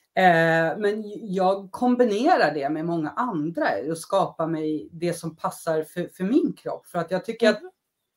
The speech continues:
Speaker 1: den kosten, jag har kört sån här, eh, han har en nio dagars leverrening och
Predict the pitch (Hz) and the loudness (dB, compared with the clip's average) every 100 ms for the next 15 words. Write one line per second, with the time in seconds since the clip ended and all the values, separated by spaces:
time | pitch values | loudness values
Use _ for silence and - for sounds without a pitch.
0 | _ _ _ _ _ 160 190 240 277 269 | _ _ _ _ _ -2 2 4 2 2
1 | 196 - 180 180 214 226 220 208 208 - | 0 0 0 4 4 4 4 4 2 -12
2 | 180 170 160 156 156 151 143 147 160 160 | -4 -2 0 0 -2 0 0 0 -2 -2
3 | 156 160 170 160 156 156 160 156 151 - | -2 0 0 0 -2 0 0 0 -4 -4
4 | 185 165 139 151 165 226 165 143 151 165 | -2 -2 -2 -4 -2 -2 -2 -4 -6 -6
5 | 147 156 | -4 -6